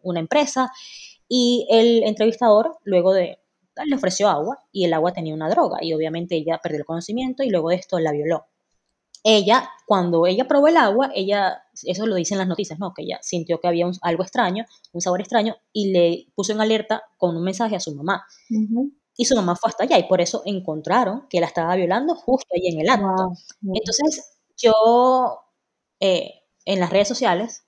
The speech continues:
Speaker 1: yo pude leer diversidad de comentarios, ¿no?
Speaker 2: Mm.
Speaker 1: Eh, y yo quedé en shock cuando varias personas que yo conozco que están en mi entorno, em,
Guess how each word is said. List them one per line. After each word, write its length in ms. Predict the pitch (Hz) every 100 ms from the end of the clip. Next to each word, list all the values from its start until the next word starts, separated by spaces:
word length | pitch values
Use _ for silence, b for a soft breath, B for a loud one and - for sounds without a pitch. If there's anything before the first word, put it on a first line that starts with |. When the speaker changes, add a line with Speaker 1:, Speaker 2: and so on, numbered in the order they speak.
| _ _ _ _ -
Speaker 1:
yo 140 | 185
pude 160 | 190 214
leer 240 | 185 185
diversidad 560 | 196 180 175 185 175 180
de 140 | 208
comentarios, 680 | 190 175 165 170 - - -
¿no? 140 | 196
Speaker 2:
Mm. 280 | 185 170 170 - _ _
Speaker 1:
Eh, 420 | 185 175 175 165 - _ -
y 80 | 208
yo 60 | 208
quedé 120 | 247
en 60 | 262
shock 180 | 277
cuando 320 | 233 180 170 -
varias 280 | 180 196 220
personas 380 | 226 220 220 -
que 80 | 165
yo 100 | 170
conozco 340 | 185 175 185
que 60 | 180
están 160 | 170 165
en 80 |
mi 80 | 180
entorno, 600 | 185 196 175 143 151 180 - _ _ b b b b b b b _ _ -
em, 760 | 214 208 202 190 180 175 170